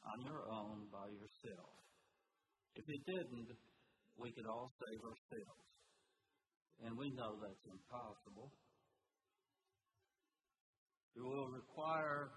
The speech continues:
life requires more faith, love, and hope than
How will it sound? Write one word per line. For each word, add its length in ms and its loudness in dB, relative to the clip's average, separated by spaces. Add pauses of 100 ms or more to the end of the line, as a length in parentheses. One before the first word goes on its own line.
(180)
life 320 4
requires 640 -2
more 240 -6 (160)
faith, 240 -4 (160)
love, 240 -6
and 240 -6
hope 320 -2 (320)
than 160 -4